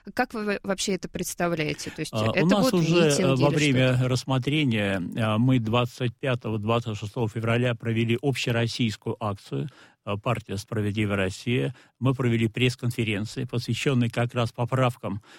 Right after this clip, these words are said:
Speaker 2: в Конституцию. Мы разъясняли, что внесли мы, э, что на тот момент уже мы понимали, чего нам удастся добиться, э, чего нам не удастся добиться. И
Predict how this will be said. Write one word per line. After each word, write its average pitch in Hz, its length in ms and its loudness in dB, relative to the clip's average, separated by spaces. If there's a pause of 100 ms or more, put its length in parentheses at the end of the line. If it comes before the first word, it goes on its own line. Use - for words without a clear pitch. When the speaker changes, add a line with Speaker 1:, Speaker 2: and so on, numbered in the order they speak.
(120)
Speaker 2:
в - 60 -20
Конституцию. 117 760 -4
Мы 135 180 6
разъясняли, 127 640 0
что - 280 0
внесли 135 460 2
мы, 123 360 4 (460)
э, 117 260 -2
что - 300 -2
на 139 140 4
тот 127 220 -2
момент 123 480 2
уже 117 200 0
мы 110 120 2
понимали, 117 560 2
чего 135 280 0
нам 120 200 2
удастся 113 420 0
добиться, 123 640 -2 (320)
э, 113 140 -4
чего 151 280 4
нам 147 200 6
не 143 100 8
удастся 143 420 2
добиться. 117 600 0
И 117 380 2